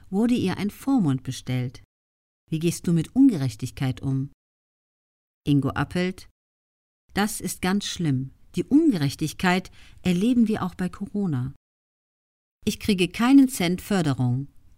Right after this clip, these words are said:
Das ist ganz furchtbar und es fällt mir schwer, damit umzugehen. Das war das Erste, was ich gesagt habe.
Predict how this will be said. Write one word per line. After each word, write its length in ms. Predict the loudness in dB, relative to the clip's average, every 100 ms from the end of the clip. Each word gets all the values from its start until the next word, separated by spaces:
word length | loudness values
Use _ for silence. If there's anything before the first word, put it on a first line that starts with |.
| -6
Das 180 | -4 -4
ist 140 | -2
ganz 220 | 0 0 0
furchtbar 600 | -2 -2 -2 -4 -4 -6 -16 -10
und 140 | 2 2
es 120 | 2
fällt 240 | 0 2
mir 140 | 2 2
schwer, 480 | 0 2 2 2 0
damit 340 | 0 -2 0
umzugehen. 720 | 0 0 -4 -4 -2 -2 -4 -12 _ _ _ _ _ _ _ _ _ _ -4
Das 220 | -4 0
war 80 | 0
das 220 | 0 -4
Erste, 680 | -2 -2 -2 -2 -2 -2 -6
was 160 | -6
ich 120 | -6
gesagt 500 | -6 -2 -2 -4 -6
habe. 380 | -8 -6 -8 -10